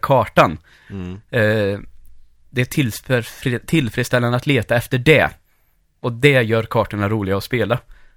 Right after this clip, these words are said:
Speaker 2: Ja,
Speaker 1: man vill
Speaker 2: just det.
Speaker 1: utforska dem och man kan titta hur andra gör. Och man får kanske ibland ett samarbete. Så är det, det går ju inte att prata med varandra på det sättet om man inte är i ett party.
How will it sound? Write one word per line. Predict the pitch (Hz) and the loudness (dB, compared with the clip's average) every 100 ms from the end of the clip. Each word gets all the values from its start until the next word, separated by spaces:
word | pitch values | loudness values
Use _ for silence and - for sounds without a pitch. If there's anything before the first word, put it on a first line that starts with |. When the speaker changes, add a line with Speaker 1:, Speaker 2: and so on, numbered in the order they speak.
| _ | _
Speaker 2:
Ja, | 120 110 | -4 -2
Speaker 1:
man | 107 | 0
vill | 110 | 2
Speaker 2:
just | 120 | 2
det. | - | 0
Speaker 1:
utforska | - 104 - 110 | -4 -4 0 0
dem | 110 107 | 0 0
och | |
man | 104 101 | 0 0
kan | 107 | -2
titta | 120 - | -2 -2
hur | 113 110 | 0 2
andra | 135 113 95 117 120 | 2 2 2 4 4
gör. | 98 90 98 _ _ _ _ _ _ - | 2 0 -4 _ _ _ _ _ _ -4
Och | 110 - 113 | -4 -2 -2
man | 113 | 0
får | 123 110 | 0 -2
kanske | - 113 117 | -2 -2 -2
ibland | 110 104 101 | 0 0 -2
ett | - | -2
samarbete. | 131 110 98 101 117 - 113 | -2 0 -2 0 -2 0 -2
Så | 110 | -2
är | 110 110 | -2 -4
det, | 101 98 - | -6 -12 -12
det | 90 | -8
går | 104 120 | -4 -2
ju | 104 - | -4 -6
inte | 127 120 120 | -8 -6 -2
att | |
prata | - 123 - | 4 4 2
med | 131 | 0
varandra | 135 120 98 | 2 2 0
på | - | -2
det | 110 | -2
sättet | 98 92 - - | -2 -6 -4 -4
om | 98 | -2
man | 101 | -2
inte | 92 92 | -4 -4
är | 87 92 85 | -2 -2 -2
i | 87 87 | -2 -4
ett | - | -4
party. | - 98 92 - | -4 -2 -2 -6